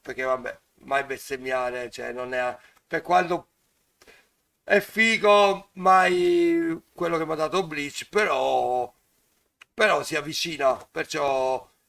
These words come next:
poi è il, è il risultato che fa la somma, o la somma che fa il totale, come disse il buon Antonio De Curtis. Poi, poi, poi, che abbiamo? Ah, questo che non avevo trovato nella vecchia,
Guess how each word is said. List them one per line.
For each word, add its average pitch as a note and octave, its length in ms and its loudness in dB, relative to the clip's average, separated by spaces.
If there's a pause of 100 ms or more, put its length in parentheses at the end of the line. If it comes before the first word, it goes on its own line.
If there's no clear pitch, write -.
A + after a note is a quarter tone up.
poi F3+ 420 0
è - 140 -2
il, E3 680 -2 (340)
è F3+ 100 -2
il F3 80 0
risultato C#3 920 -2
che C#3 120 -12
fa - 120 -8
la C3+ 120 -4
somma, A#2+ 520 -4
o D#3+ 80 -4
la D#3 120 4
somma B2 380 -6
che B2+ 140 -12
fa - 100 -10
il A#2+ 80 -10
totale, B2 540 -4 (1160)
come F3 280 -6
disse E3+ 340 -8
il D#3 100 -6
buon D#3+ 200 -6
Antonio D#3 380 -6
De D3 140 -8
Curtis. - 720 -12 (1120)
Poi, G3+ 240 0
poi, F3 240 -6
poi, D3+ 360 -10
che D3 80 -10
abbiamo? B2 400 -10 (180)
Ah, G#3 180 4
questo B3 200 -4
che A3 100 0
non G3+ 120 0
avevo G3+ 340 2
trovato E3+ 440 0
nella C#3+ 920 -2
vecchia, D#3 640 0